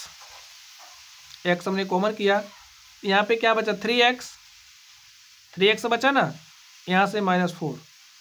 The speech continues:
यहाँ पे देखिए अगर हम प्लस वन कॉमन कर लें, यहाँ पे जो हमारा आ रहा है यहाँ पर भी वही आना चाहिए, इस बात का आपको ख्याल रखना है।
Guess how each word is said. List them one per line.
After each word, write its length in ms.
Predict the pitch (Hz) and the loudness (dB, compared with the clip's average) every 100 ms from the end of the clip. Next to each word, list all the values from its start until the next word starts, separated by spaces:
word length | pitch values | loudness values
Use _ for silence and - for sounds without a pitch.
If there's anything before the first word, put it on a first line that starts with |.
| - - | -20 -4
यहाँ 180 | 175 196 | 0 2
पे 120 | 226 | 2
देखिए 200 | 226 233 | 2 2
अगर 160 | 233 240 | 2 2
हम 60 | 233 | 2
प्लस 260 | 226 226 | 0 2
वन 140 | 233 233 | 0 0
कॉमन 260 | 233 226 233 | 2 2 2
कर 140 | 233 | 0
लें, 180 | 226 254 254 - - - - - - | 0 -2 -6 -20 -20 -20 -20 -20 -2
यहाँ 360 | 214 226 214 269 | 2 4 4 2
पे 120 | 269 | 0
जो 140 | 262 262 | 2 4
हमारा 280 | 240 247 269 | 4 4 4
आ 220 | 233 240 | 4 6
रहा 160 | 254 269 | 6 4
है 100 | 262 | 4
यहाँ 220 | 226 240 | 4 4
पर 140 | 240 | 2
भी 140 | 247 262 | 0 2
वही 280 | 214 214 240 | 2 2 4
आना 180 | 240 240 | 4 4
चाहिए, 220 | 240 240 | 0 -2
इस 60 | 214 | 2
बात 200 | 220 220 | 0 4
का 80 | 233 | 2
आपको 180 | 226 233 | 2 -2
ख्याल 320 | - 208 208 | 0 2 2
रखना 260 | 180 165 | -2 -6
है। 120 | 131 | -10